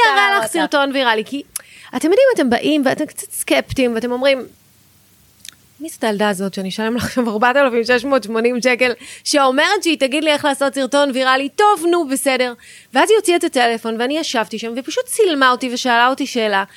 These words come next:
Speaker 1: והעלתה את זה באותו רגע
Speaker 2: כמה ש-,
Speaker 1: לטיקטוק.
Speaker 2: כמה זמן זה לקח? כל
Speaker 1: ככה, תוך
Speaker 2: ההכנה?
Speaker 1: שעה היו חמשת אלפים צפיות, ותוך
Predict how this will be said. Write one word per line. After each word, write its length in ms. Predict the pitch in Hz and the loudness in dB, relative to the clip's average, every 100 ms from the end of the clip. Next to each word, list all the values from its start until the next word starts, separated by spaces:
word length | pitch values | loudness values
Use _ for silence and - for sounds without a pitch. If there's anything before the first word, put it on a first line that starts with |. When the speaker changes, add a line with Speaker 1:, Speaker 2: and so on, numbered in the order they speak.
| - _ 202 | -20 _ -2
Speaker 1:
והעלתה 380 | 214 214 254 | 0 2 2
את 60 | 311 | 2
זה 60 | 262 | 2
באותו 280 | 226 226 | 0 0
רגע 300 | 226 214 208 | -2 -2 -2
Speaker 2:
כמה 180 | 240 233 | -2 -2
ש-, 40 | 262 | -2
Speaker 1:
לטיקטוק. 160 | 233 | 0
Speaker 2:
כמה 240 | 233 240 277 | 2 2 2
זמן 220 | 254 294 | 2 2
זה 80 | 302 | 4
לקח? 400 | 277 285 302 165 - | 2 2 0 -2 -2
כל 100 | 254 | 2
Speaker 1:
ככה, 400 | 262 294 285 277 | 2 4 2 4
תוך 80 | 330 359 | 2 2
Speaker 2:
ההכנה? 160 | 269 | 0
Speaker 1:
שעה 320 | 269 240 269 | 2 2 2
היו 200 | 285 247 | 2 0
חמשת 420 | 226 226 226 220 240 | 0 2 2 0 2
אלפים 340 | 220 - 196 | 0 0 -6
צפיות, 600 | 175 - 185 190 254 - - _ _ _ _ _ _ _ 190 | -6 -4 0 0 0 -4 -18 _ _ _ _ _ _ _ -2
ותוך 560 | 190 196 254 240 151 | -2 2 0 0 -8